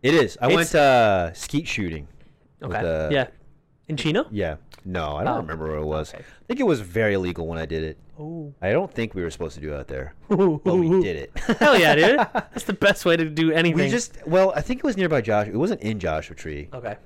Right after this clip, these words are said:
Speaker 1: But it was just kind of the spot out in the desert,
Speaker 2: Mm-hmm.
Speaker 1: like, surrounded
Speaker 2: Probably
Speaker 1: by
Speaker 2: not then.
Speaker 1: nothing. Probably not legal.
Speaker 2: Yeah, probably not. What kind of gun was it?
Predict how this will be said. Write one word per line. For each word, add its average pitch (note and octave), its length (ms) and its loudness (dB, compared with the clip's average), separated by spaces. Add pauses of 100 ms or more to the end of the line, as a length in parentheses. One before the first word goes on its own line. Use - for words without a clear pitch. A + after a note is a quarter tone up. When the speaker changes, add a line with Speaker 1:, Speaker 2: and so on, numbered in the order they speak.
Speaker 1:
But G#2+ 180 -2 (140)
it A#2 60 -4
was A#2 140 -4
just - 180 -6
kind A#3 180 -4
of C4+ 140 -4
the - 40 -14
spot G#2 440 -2
out A#2 100 2
in G2+ 80 -12
the G#2 60 -6
desert, F2+ 440 -4
Speaker 2:
Mm-hmm. C3 220 -8 (140)
Speaker 1:
like, E2 180 -12
surrounded E2+ 400 -10
Speaker 2:
Probably G#3 260 2
Speaker 1:
by C#3+ 100 2
Speaker 2:
not C3+ 140 -2
then. C3 180 -4
Speaker 1:
nothing. - 60 -14 (680)
Probably B3+ 320 2
not G#3 220 2
legal. E3+ 320 2
Speaker 2:
Yeah, E4 160 6
probably D#4 300 4
not. C#3+ 180 2
What F3+ 120 4
kind A3 120 4
of F3 60 -2
gun G3 120 0
was C#3 120 -2
it? - 280 -4